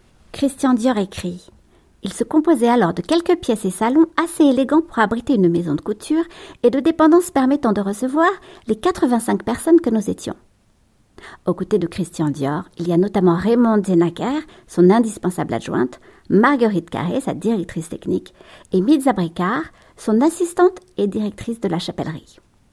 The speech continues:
Les travaux sont confiés à Victor Grandpierre. Les tons choisis, blanc et gris perle, doivent permettre de servir d'écrin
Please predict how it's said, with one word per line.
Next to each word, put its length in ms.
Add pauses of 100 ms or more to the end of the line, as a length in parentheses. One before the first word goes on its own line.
(480)
Les 80
travaux 320
sont 160
confiés 540
à 100
Victor 540
Grandpierre. 600 (340)
Les 80
tons 160
choisis, 500 (400)
blanc 380
et 80
gris 240
perle, 420 (300)
doivent 180
permettre 420
de 80
servir 380
d'écrin 460